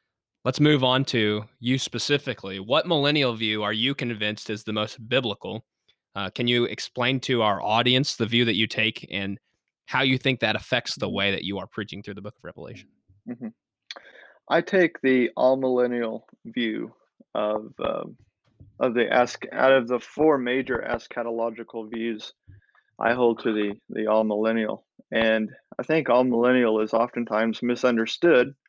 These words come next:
Speaker 2: because people see that, that prefix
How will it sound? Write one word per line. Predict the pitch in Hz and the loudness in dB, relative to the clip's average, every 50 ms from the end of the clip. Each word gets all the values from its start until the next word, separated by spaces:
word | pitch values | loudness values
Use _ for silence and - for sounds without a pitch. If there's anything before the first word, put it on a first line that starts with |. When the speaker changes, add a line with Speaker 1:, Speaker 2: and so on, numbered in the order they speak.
| _ _ _ _ _ _ _ _ _ _ _ _ - | _ _ _ _ _ _ _ _ _ _ _ _ -10
Speaker 2:
because | 120 117 - 127 120 117 113 - | -10 -4 0 2 2 2 0 -2
people | - - 131 123 123 123 117 110 | -4 -2 -2 -2 0 0 -2 -2
see | - - - 123 120 | -2 -2 0 0 2
that, | 113 113 113 110 107 - _ _ _ _ _ _ _ _ _ _ _ - | 2 4 2 2 0 -2 _ _ _ _ _ _ _ _ _ _ _ -12
that | - - 104 95 | -12 -12 -12 -10
prefix | - - 143 139 135 - 131 127 120 - - | -4 0 0 0 2 4 2 2 2 2 -4